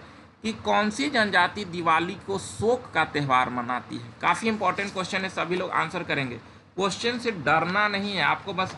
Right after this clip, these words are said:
आंसर करना है, क्योंकि आज जो है वो ज्योग्राफी का लास्ट क्लास है और लास्ट क्लास में आप जो है वो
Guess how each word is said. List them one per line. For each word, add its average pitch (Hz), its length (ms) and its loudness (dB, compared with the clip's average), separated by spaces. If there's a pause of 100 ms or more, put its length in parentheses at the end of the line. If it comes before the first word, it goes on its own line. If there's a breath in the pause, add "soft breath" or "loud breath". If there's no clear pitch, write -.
आंसर 160 340 0
करना 139 280 0
है, 120 180 -4 (380 loud breath)
क्योंकि 202 400 -2 (140)
आज 202 420 4 (160)
जो 220 120 0
है 185 260 0
वो 165 180 -4
ज्योग्राफी 175 540 0
का 208 160 -2
लास्ट 175 500 2
क्लास 165 380 0
है 127 160 -6 (360)
और 170 180 4
लास्ट 180 380 2
क्लास 175 340 0
में 185 200 -6
आप 165 360 0
जो 165 160 -2
है 123 200 -4 (340)
वो 147 680 2